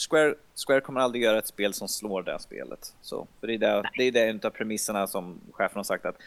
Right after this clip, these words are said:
Speaker 1: vi måste göra spel som är bättre än de här spelen vi har gjort på sistone. Och det kommer ju inte ske som vi har sett.
Speaker 2: Och sen också, som sagt, väldigt gärna valfrihet, att man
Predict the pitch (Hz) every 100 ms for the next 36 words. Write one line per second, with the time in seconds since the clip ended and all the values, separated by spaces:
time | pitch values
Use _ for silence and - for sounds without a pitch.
0 | - 131 139 135 123 113 - 107 - 107
1 | 101 110 - 113 107 104 101 101 - 101
2 | 98 95 - 98 98 - 87 90 - 214
3 | - 214 190 180 175 - 135 - 101 -
4 | - - _ - - _ - _ _ _
5 | _ _ _ _ _ _ _ _ _ _
6 | _ _ _ _ _ _ _ _ _ _
7 | - - 254 285 254 233 220 214 202 185
8 | - 180 208 202 202 185 190 190 175 175
9 | 175 165 151 165 170 165 - - 165 160